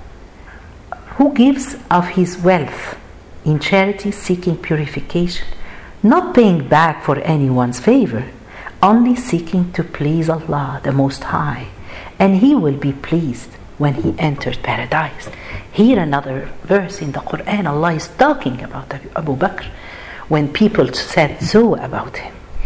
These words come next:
What I want to say, guys, Abu Bakr, he was very generous.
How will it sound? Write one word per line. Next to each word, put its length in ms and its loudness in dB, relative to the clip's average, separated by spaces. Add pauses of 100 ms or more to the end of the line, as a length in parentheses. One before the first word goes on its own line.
(320)
What 260 4
I 120 4
want 240 0
to 100 -2
say, 360 0
guys, 500 -2 (380)
Abu 200 2
Bakr, 340 -2
he 140 -2
was 160 4
very 380 0
generous. 600 -8